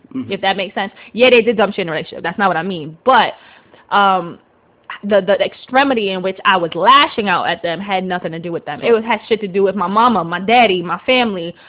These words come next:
Speaker 1: That's perfect
Speaker 2: me.
Speaker 1: about the, the, the second
Speaker 2: Yeah.
Speaker 1: part to that question I was talking about, 'cause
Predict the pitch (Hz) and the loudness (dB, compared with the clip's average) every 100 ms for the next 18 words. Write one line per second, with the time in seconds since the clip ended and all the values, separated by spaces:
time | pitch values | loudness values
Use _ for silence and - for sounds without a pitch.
0 | - 156 156 - 165 285 262 143 123 104 | 0 0 0 0 2 2 2 2 0 0
1 | 113 110 123 117 - 110 208 170 - 120 | -4 -2 -4 -4 -4 -4 -2 -4 -2 -4
2 | - 110 - 139 - 110 110 131 135 120 | -4 -8 -6 -8 -8 -12 -8 -8 -8 -10
3 | 110 107 101 - | -10 -12 -12 -12